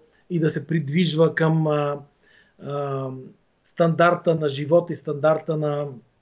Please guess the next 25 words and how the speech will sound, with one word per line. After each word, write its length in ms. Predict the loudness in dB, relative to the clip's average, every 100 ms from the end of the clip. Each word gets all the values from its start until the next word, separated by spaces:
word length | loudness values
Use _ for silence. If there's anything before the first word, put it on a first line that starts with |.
| _ _ _ _
организация 960 | -4 -2 0 2 2 2 2 2 2 0 -8 _ _ _ _ _ _ _ -10
на, 460 | -4 -2 -2 -2 -10 _ _ _ _ _
на 440 | -10 -8 -8 -10 -4
това, 200 | 0 0
което 160 | 0
сме 160 | -2 -2
заявили, 580 | 2 4 6 6 4 2
че 120 | -2
искаме 280 | -6 -8 -10
да 120 | -12
постигнем. 500 | -18 -18 -12 -10 -10 -12 _ _ _ _ _
А 60 | -6
ние 160 | -4 -4
не 80 |
сме 240 | 0 4 6
заявили 600 | 6 4 4 -2 -2 -6 _ -14
средноазиатския 880 | -4 -2 -2 -4 -2 -4 -6 -12 -12
стандарт, 440 | -12 -12 -10 -14 _ _ _
нито 280 | -2 0 0
московския 560 | -2 0 0 0 -2 -16
стандарт. 440 | -18 -18 -16 -18 _ _ _ _ _ _ _
Напротив, 480 | -8 0 0 0 -4
отрекли 380 | -6 -6 -6 -10
сме 200 | -12 -18
ги. 180 | -18